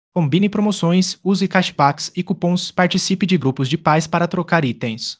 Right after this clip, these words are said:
Para opções de cupons, confira onde encontrar cupons e descontos para brinquedos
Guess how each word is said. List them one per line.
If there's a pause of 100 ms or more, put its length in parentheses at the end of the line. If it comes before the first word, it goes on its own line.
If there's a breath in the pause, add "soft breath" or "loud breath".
(300)
Para
opções
de
cupons,
confira
onde
encontrar
cupons
e
descontos
para
brinquedos